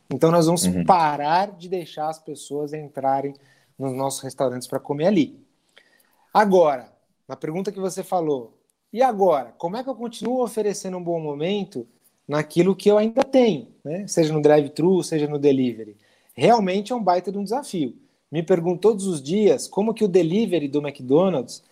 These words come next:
Speaker 1: não vai ser igual a um delivery de qualquer coisa.
Speaker 2: Uhum.
Speaker 1: Eu sei que o sanduíche já não é igual, né? É único, o Big Mac só
Speaker 2: Uhum.
Speaker 1: tem um, nossos
Speaker 2: Isso.
Speaker 1: produtos só tem no McDonald's. Mas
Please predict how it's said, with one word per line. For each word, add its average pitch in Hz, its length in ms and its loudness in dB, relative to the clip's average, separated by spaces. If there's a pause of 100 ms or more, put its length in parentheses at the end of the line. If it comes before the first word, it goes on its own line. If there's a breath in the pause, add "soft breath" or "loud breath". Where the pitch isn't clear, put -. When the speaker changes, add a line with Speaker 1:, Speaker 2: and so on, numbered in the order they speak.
(140)
Speaker 1:
não 247 220 6
vai 294 200 6
ser 196 180 0 (100)
igual 175 420 2
a 175 60 0
um 180 80 -10
delivery 185 420 -4
de 202 100 -10
qualquer 220 280 -6
coisa. 160 400 -4 (800)
Speaker 2:
Uhum. 101 120 -6 (100)
Speaker 1:
Eu 180 100 0
sei 240 180 2
que 240 80 -10
o - 20 -6
sanduíche 214 460 -4
já 208 160 -4
não 214 240 -2
é 190 120 0
igual, 143 560 -2
né? 156 360 -10 (240)
É - 120 -2
único, 165 480 4
o - 20 -4
Big 147 220 0
Mac 190 200 0
só - 140 0
Speaker 2:
Uhum. - 60 0
Speaker 1:
tem 160 180 0
um, 147 260 -2 (480 soft breath)
nossos 160 260 0
Speaker 2:
Isso. - 0 -
Speaker 1:
produtos 180 540 2
só - 220 2
tem 190 180 2
no 175 120 -4
McDonald's. 135 680 -4 (360 soft breath)
Mas 196 560 0